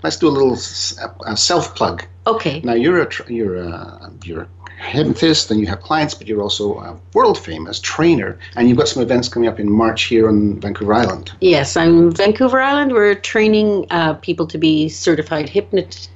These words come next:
Speaker 2: hypnotists or hypnotherapists, depending on the region you're in, what you can use. And also, uh, we're doing a, a two-day Simpson Protocol training, and in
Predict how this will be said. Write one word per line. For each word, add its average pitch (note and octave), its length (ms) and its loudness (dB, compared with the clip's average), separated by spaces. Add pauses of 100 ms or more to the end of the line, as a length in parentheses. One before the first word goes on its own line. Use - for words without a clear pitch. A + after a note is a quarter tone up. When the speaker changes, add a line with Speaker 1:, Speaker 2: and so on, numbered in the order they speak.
(120)
Speaker 2:
hypnotists F#3 760 -2
or C#3 160 2
hypnotherapists, E3+ 800 0
depending D3+ 420 2
on D3+ 120 4
the D3+ 80 4
region F3 340 2
you're F#3+ 140 4
in, G#3+ 240 4
what C#3+ 180 -2
you D3+ 80 -12
can D#3+ 160 0
use. B3+ 360 2 (580)
And G#3+ 400 2 (260)
also, A3+ 580 0 (300)
uh, F3+ 220 0
we're E3 120 2
doing D#3 600 2
a, D3+ 200 0 (100)
a D#3+ 80 2
two-day E3+ 460 2
Simpson D#3 380 0
Protocol A#3+ 580 0
training, A#3 520 0 (140)
and A#3+ 640 -6 (200)
in D3+ 220 0